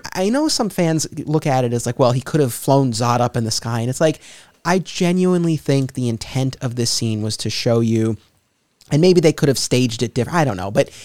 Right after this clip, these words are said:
I genuinely believe the in-, intent of this scene was to show that Clark, to your point, truly didn't think he had another option.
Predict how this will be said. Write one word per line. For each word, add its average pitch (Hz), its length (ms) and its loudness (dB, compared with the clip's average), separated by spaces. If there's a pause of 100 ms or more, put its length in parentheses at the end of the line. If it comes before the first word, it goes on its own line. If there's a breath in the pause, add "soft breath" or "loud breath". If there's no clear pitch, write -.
(300 loud breath)
I 175 60 2
genuinely 165 520 2
believe 127 280 -2
the 117 120 -2
in-, 113 180 -6
intent 131 420 -2
of 117 120 -4
this 123 140 0
scene 107 280 -4
was 110 120 -6
to 120 100 -8
show 110 260 -2
that 95 180 -6
Clark, 123 480 0
to - 100 -4
your 120 140 2
point, 113 400 -6 (220 soft breath)
truly 185 320 4
didn't 127 340 0
think 123 160 -4
he 120 120 -8
had 110 200 -2
another 104 320 -4
option. 92 380 -8